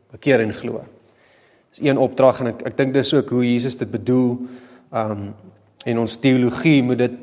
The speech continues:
weerspieël. Ehm, so ons sê conversion of eerste keer bekering is gelyktydig bekering en geloof. Bekeer en glo. Maar goed, kom ons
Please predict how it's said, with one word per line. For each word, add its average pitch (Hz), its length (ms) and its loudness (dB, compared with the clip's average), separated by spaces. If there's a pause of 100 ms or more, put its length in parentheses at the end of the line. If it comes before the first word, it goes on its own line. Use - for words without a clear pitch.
weerspieël. 139 680 0 (840)
Ehm, 101 220 -12 (640)
so - 100 -8
ons 107 180 -2
sê 117 160 2 (440)
conversion 143 920 4
of - 280 -6 (760)
eerste 165 360 2
keer 151 320 4 (100)
bekering 170 600 2 (1040)
is - 500 0
gelyktydig 147 880 2 (220)
bekering 185 680 2 (1080)
en 143 200 -2
geloof. 113 580 -2
Bekeer 156 800 2 (680)
en 117 200 -8
glo. 120 320 -2
Maar 107 120 -2
goed, 151 300 0
kom 160 120 2
ons - 340 -2